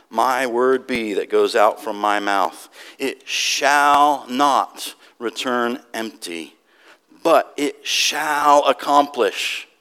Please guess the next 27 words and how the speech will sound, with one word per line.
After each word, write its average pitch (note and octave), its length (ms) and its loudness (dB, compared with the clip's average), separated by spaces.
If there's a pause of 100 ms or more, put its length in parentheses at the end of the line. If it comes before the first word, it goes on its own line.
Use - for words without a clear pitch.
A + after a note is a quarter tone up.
(1000)
that A#2+ 240 0
which A2 200 -6
I A2+ 160 6
purpose, - 760 0 (320)
and A#2+ 160 -4
shall D#3 580 6
succeed D3 920 -2 (200)
in B2 80 -6
the A2 80 0
thing C3 420 2
for G#2 160 -2
which B2+ 260 0
I A2+ 140 0
sent G#2+ 420 -8
it." D#2+ 120 -18 (1500)
In A#2 120 -6
this D#3+ 460 2
instant, F3+ 560 2 (240)
Isaiah's C#3+ 500 8
poetic D#3+ 360 10
structure E3+ 560 4
is C3+ 120 6
all E3+ 320 10
about C#3+ 400 6
driving D#3+ 640 4
home D#3+ 500 0 (180)
one E3+ 580 2